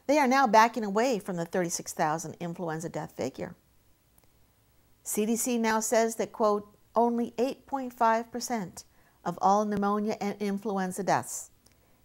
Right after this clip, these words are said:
and only two point one percent of all respiratory and circulatory deaths are influenza-related." You can almost hear those liability-free drug companies and doctors laughing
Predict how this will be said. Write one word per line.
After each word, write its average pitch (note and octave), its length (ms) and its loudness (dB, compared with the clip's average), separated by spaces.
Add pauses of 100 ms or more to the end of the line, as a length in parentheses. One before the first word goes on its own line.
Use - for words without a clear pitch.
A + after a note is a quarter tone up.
(160)
and F3 100 -6
only F3 260 -4
two C4 240 -4
point E3 300 -8
one A#3 240 -2
percent E3+ 500 -8 (460)
of F#3 160 2
all F3+ 180 6
respiratory G3 720 0
and E3+ 140 -6
circulatory E3+ 600 -4
deaths D3+ 440 -8 (640)
are B3 120 6
influenza-related." E3 1120 -6 (1900)
You G#3 160 -2
can G3 260 -4
almost A3 480 0
hear E3 380 -4 (520)
those E3 240 2
liability-free F3+ 1000 0
drug E3+ 300 0
companies D#3+ 540 -6 (100)
and G3+ 220 -2
doctors D#3+ 640 0 (420)
laughing E3+ 540 -2